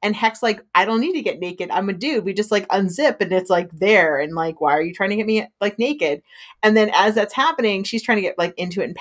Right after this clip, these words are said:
passionate. Maybe this is her kink. You don't know. We haven't talked about any of their kinks, right? So maybe this is her kink, like, out in the woods, maybe where people can find them, right? And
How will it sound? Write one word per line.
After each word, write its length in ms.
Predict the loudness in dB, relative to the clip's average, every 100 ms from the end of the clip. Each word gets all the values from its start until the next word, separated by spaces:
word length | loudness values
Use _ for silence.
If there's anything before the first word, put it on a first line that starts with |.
| 0
passionate. 300 | 0 0 0
Maybe 220 | 4 6
this 160 | 6 4
is 100 | 2
her 120 | 2
kink. 320 | 2 0 0 -2
You 220 | -4 -2
don't 200 | 2 4
know. 120 | 4 4
We 100 | 4
haven't 220 | 2 2
talked 260 | 0 0 -2
about 160 | -4 -2
any 180 | -2
of 80 | 2
their 100 | 0
kinks, 420 | 0 -6 -8 -4
right? 220 | -2 -2 -4 -18 -20 _
So 120 | -2 0
maybe 100 | 0
this 180 | -4
is 100 | -6
her 80 | -8
kink, 340 | -6 -6 -6 -6
like, 200 | -8 _ 2
out 220 | 4 4
in 100 | 0 -2
the 60 |
woods, 640 | -2 -2 -2 -4 -8 -20 _ _ _ _
maybe 280 | 0 2 2
where 120 | 0
people 240 | -2 -4 -6
can 120 | -2
find 280 | 0 0 -4
them, 240 | -14 -18 _
right? 280 | -4 -4 -6 -20 -20 -20 -20 -16 -2
And 360 | 0 0 -2